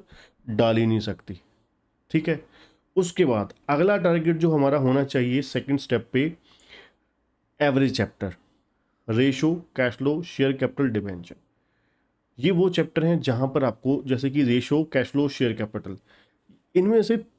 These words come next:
तीन में से तीन क्वेश्चन आएंगे ही आएंगे। दिसंबर तेईस में देख लीजिए, रेशियो कैश फ्लो का छोटा आया हुआ है पाँच पाँच नंबर का, ठीक है। और शेयर कैपिटल का बड़ा क्वेश्चन आया हुआ है तकरीबन दस से बारह नंबर का, बारह नंबर का, ठीक है, तीन नंबर की थ्योरी थी।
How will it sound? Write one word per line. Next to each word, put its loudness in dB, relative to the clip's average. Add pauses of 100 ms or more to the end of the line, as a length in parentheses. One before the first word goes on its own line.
(260)
तीन 2
में 2
से 0
तीन 0
क्वेश्चन 0
आएंगे 2
ही 2
आएंगे। 2
दिसंबर 2
तेईस 0
में 2
देख 0
लीजिए, 2
रेशियो 2
कैश -2
फ्लो -2
का 0
छोटा -2
आया 2
हुआ 2
है -6
पाँच 0
पाँच -2
नंबर 0
का, -6 (800)
ठीक 0
है। 2
और 0
शेयर 0
कैपिटल 0
का 0
बड़ा 0
क्वेश्चन -4
आया -2
हुआ -2
है -8 (100)
तकरीबन 0 (500)
दस 0
से 0
बारह 0
नंबर -6
का, -14 (420)
बारह 2
नंबर -4
का, -16 (420)
ठीक -4
है, 0
तीन 0
नंबर 0
की -8
थ्योरी -6
थी। -12